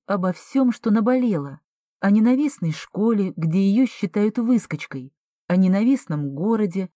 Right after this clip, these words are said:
в котором все вдруг стали пристально следить за всеми, о сообщениях от друзей из Нью-Йорка. Оказывается, они прекрасно живут своей жизнью без неё,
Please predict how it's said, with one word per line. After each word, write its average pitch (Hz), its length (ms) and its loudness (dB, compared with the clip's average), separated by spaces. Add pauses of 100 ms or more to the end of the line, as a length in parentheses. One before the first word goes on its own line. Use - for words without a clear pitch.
(140)
в - 140 -20
котором 220 480 0
все 190 400 -2
вдруг 240 460 -2
стали 208 400 -2
пристально 226 580 0
следить 240 440 0
за 151 120 -2
всеми, 143 540 -6 (560)
о 175 120 -2
сообщениях 226 840 0
от 202 120 0
друзей 226 480 2
из 165 100 0
Нью-Йорка. 185 680 0 (400)
Оказывается, 247 840 -2
они 254 280 4
прекрасно 233 680 -2
живут 196 300 -2
своей 175 400 0
жизнью 175 520 0
без 202 220 0
неё, 233 520 2